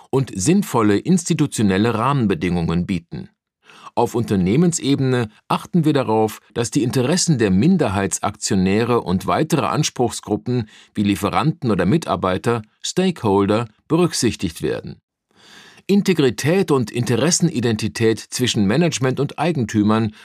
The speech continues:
sichern aus unserer Sicht einen nachhaltigen Unternehmenserfolg.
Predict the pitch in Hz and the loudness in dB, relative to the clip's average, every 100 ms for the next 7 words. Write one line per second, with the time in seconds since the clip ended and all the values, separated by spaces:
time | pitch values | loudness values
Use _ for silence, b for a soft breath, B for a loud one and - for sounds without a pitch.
0 | B - 147 190 160 117 113 - 196 160 | B -2 0 0 0 0 -2 2 2 2
1 | 113 98 110 110 - 110 104 104 135 156 | 2 2 0 -2 -2 2 4 4 2 -2
2 | 110 95 85 98 110 - 151 151 151 98 | -2 -2 0 -2 -2 -2 0 2 2 0
3 | - 82 - - - - | -2 -6 -6 -6 -6 -14